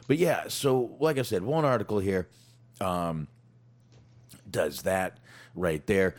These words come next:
According to Dave Meltzer, tickets for these first few shows have been selling well,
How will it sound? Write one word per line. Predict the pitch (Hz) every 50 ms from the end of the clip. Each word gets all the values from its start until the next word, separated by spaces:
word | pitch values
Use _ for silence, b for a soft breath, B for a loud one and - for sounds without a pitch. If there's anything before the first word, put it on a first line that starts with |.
| b b
According | b - - 151 151 135 123
to | 113
Dave | 107 117 113 107
Meltzer, | 104 104 104 104 - - 107
tickets | 101 - 131 117 - 113 -
for | - - 110
these | 95 98 92 - -
first | - - - 170 165 170 139 -
few | - - 120 123 110 107
shows | - - - 110 101 101 98 90
have | - 90 82 76
been | 82 82
selling | - - 101 82 73 69 62 62 87
well, | 110 165 190 214 180 139 110 113 113